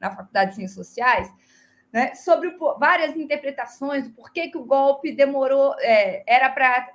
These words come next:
originalmente, né, foi apoiado por setores que imaginavam erroneamente que iam,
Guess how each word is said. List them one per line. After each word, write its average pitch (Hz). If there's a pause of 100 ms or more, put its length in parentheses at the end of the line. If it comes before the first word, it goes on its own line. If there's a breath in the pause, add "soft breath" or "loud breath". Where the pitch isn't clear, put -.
(220)
originalmente, 233
né, 220
foi 233
apoiado 226
por 226
setores 226
que -
imaginavam 233
erroneamente 240
que 269
iam, 262